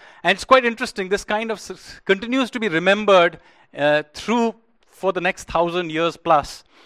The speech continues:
because you can clearly see that many of the kings come to power, both in the Khmer and in the Chams, through the female line. So this remains embedded. And this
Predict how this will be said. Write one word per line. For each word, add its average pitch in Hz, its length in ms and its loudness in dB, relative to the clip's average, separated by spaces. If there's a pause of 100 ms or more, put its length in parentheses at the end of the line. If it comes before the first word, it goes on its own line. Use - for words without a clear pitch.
(320)
because 170 480 2
you 170 160 -8
can 180 160 -6
clearly 220 340 2
see 185 420 -8 (280)
that 160 340 -2 (340)
many 185 340 -4
of 196 100 -2
the 196 60 -4
kings 196 340 -8
come 175 240 -4
to 170 100 -6
power, 143 460 4 (140)
both 190 260 0
in 175 160 -6 (100)
the 135 100 -10
Khmer 175 580 0 (200)
and 160 300 -4
in 151 80 -12
the 143 80 -10
Chams, 143 580 -2
through 196 380 -10
the 151 300 -12 (540)
female 160 440 -6
line. 117 300 -6 (540)
So - 120 -10
this 165 220 -4
remains 180 320 -2
embedded. 147 480 -6 (480)
And 185 160 0
this - 380 -6